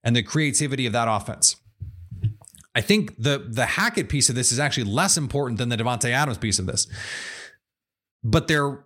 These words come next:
they're related because they actually build on one another. I think this team is going to have to, by virtue of not having Davante Adams, rely more on the Matt LaFleur of it all.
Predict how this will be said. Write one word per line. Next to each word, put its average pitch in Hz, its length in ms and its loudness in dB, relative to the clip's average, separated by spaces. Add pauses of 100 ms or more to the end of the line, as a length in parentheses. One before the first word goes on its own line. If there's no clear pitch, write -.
they're 135 280 0
related 131 560 -2
because 139 420 0
they 135 260 -4
actually 156 400 2
build 139 480 0
on 110 180 0
one 101 140 0
another. 92 280 -2
I 139 60 2
think 170 220 -2
this 190 120 0
team 185 160 -2
is 131 120 -2
going 190 260 0
to 160 140 0
have 160 300 0
to, 117 120 -4
by 107 220 0
virtue 151 640 0
of 123 460 0 (340)
not 143 220 2
having 143 460 -2
Davante 117 440 0
Adams, 110 680 0 (920)
rely 143 400 2
more 151 300 0
on 135 200 0
the 139 100 -2
Matt 131 320 -2
LaFleur 131 640 -2
of 107 140 2
it 92 100 2
all. - 300 -6